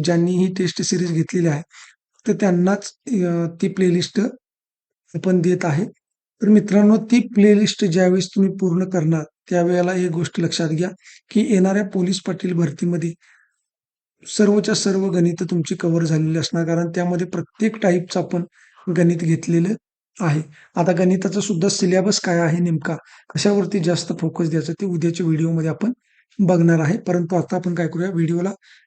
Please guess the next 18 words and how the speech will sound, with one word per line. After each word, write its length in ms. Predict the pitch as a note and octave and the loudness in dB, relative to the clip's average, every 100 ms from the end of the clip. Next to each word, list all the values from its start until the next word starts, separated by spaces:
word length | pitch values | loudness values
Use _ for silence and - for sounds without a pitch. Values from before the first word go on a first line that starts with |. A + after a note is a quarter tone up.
| _ D#3 | _ -2
जास्त 320 | F3 F#3 - | 0 0 0
वेळ 240 | G3+ F#3 F#3 | 2 4 4
न 160 | F3+ | 2
लावता 460 | F#3 F#3 D#3+ D3+ D#3+ - _ - _ E3+ | 2 0 -2 -4 -10 -12 _ -20 _ -4
या 60 | |
ठिकाणी 320 | D3+ E3+ F3 | -2 0 0
प्रश्नांना 560 | F3 F3 - E3+ E3 G3 A#3+ _ _ _ _ - | 0 -4 -2 2 2 2 -2 _ _ _ _ -10
सुरुवात 440 | - D#3+ D#3 E3+ | -2 0 0 -2
करूया. 320 | A3+ E3+ D#3 D#3 _ _ _ _ _ _ _ _ _ _ - _ - | 0 0 -2 -8 _ _ _ _ _ _ _ _ _ _ -20 _ -2
तर 80 | G3+ | 0
बघा 240 | G3+ F#3 A#3 _ _ _ _ _ _ _ _ _ _ _ _ _ _ _ _ | 2 2 -2 _ _ _ _ _ _ _ _ _ _ _ _ _ _ _ _
प्रश्न 260 | G3 E3+ G#3+ | -4 0 0
क्रमांक 360 | G#3 G#3 G3+ - - | 0 0 -2 -4 0
एक 200 | G#3 G3+ | 2 2
आहे, 200 | E3 G3+ - _ _ _ _ - | 0 0 -6 _ _ _ _ -2
महाराष्ट्राचे 640 | F3+ C#3+ G3+ G3+ G#3 - | 0 2 0 0 -2 -2
पोलीस 440 | G#3+ G3+ F3+ G3 | -2 0 0 0
महासंचालक 580 | G3 F3 - E3+ F#3 F3+ | 0 0 -2 -4 -2 -4